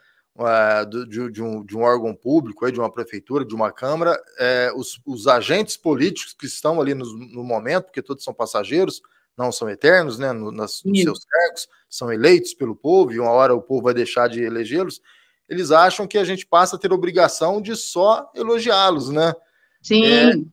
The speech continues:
Speaker 1: É, é, tem que ter essa mudança também, né, de, de
Speaker 2: Tem, de mentalidade, né?
Speaker 1: Mentalidade, né, de saber que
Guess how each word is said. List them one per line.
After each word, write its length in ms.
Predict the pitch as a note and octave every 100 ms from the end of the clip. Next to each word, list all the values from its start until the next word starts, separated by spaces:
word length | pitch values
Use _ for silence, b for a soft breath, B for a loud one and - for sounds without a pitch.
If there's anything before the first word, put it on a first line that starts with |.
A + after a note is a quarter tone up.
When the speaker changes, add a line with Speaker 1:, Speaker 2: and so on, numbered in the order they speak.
| -
Speaker 1:
É, 240 | D3+ D3+ D3+
é, 20 |
tem 260 | C#3+ D3 G3+
que 80 | G#3
ter 80 |
essa 260 | A#3 A3 -
mudança 540 | A3+ F#3 E3+ A3 A3
também, 400 | D3+ C3 A#2+ A#2
né, 180 | A2+ D#3+
de, 440 | C3+ A#2+ A2 G#2 G2
de 140 | _
Speaker 2:
Tem, 320 | B3+ C4 D4+ E4
de 60 |
mentalidade, 880 | C4+ C#4 D4 D#4 E4+ A3+ G#3 C4 C#4 - F#3
né? 340 | A#3+ B3 E3+ D3+ D3+ - -
Speaker 1:
Mentalidade, 540 | E3 F#3+ G3+ A3 G3 C3
né, 160 | E3
de 160 | D#3 A2+
saber 460 | - D#3+ A#2+ D3+ G3+
que 260 | F3 C3